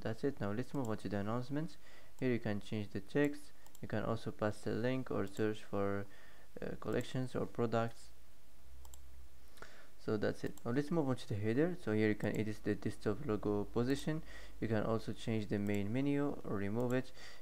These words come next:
You can change the desktop menu type. You can change the sticky header and show separate line. Uh, also here you can change the color scheme and the menu color scheme. You can edit the mobile logo position. You can edit the spacing and the section pad-,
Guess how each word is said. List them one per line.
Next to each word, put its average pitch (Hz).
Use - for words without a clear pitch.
You -
can 110
change 110
the 107
desktop 104
menu 104
type. 135
You -
can -
change 120
the 117
sticky 131
header 135
and 101
show -
separate 104
line. 120
Uh, 107
also 117
here 110
you 110
can 104
change 104
the 107
color 104
scheme 113
and 104
the 101
menu 107
color 120
scheme. 127
You 104
can 110
edit 117
the 113
mobile 107
logo 104
position. 143
You 107
can 104
edit 104
the 107
spacing 131
and 101
the 101
section -
pad-, 127